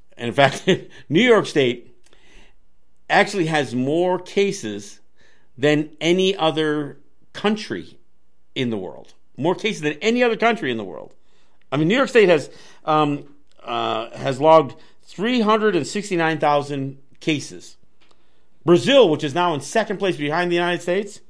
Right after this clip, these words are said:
hasn't even reached that level yet. They're, they're second behind the United States,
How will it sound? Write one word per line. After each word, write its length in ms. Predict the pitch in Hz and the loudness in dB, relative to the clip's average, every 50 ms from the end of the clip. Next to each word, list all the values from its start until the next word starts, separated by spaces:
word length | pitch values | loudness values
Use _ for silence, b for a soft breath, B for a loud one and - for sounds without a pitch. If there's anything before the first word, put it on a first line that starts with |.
| - - - b b b b b b | -20 -20 -20 b b b b b b
hasn't 360 | - 185 220 208 156 180 180 | 2 4 4 4 4 2 0
even 180 | 165 139 143 139 | 0 0 -2 -4
reached 180 | 135 123 - | -4 -4 -2
that 180 | - 117 107 104 | -2 -2 0 0
level 240 | 101 95 85 87 80 | -2 -4 -6 -8 -12
yet. 300 | 76 71 71 - - - - - - - - - - - - - - - - - | -14 -14 -18 -20 -20 -20 -20 -20 -20 -20 -20 -20 -20 -20 -20 -20 -20 -14 -8 -4
They're, 220 | 143 147 170 - | -2 -2 -2 -2
they're 160 | 139 170 202 202 | 0 2 2 2
second 280 | 202 240 226 208 220 | 4 4 2 2 2
behind 200 | 220 214 214 208 | 2 2 2 2
the 40 | 202 | 2
United 200 | 190 185 175 175 | 2 2 2 2
States, 420 | - 226 202 131 - - - - | 2 2 2 2 2 -2 -8 -18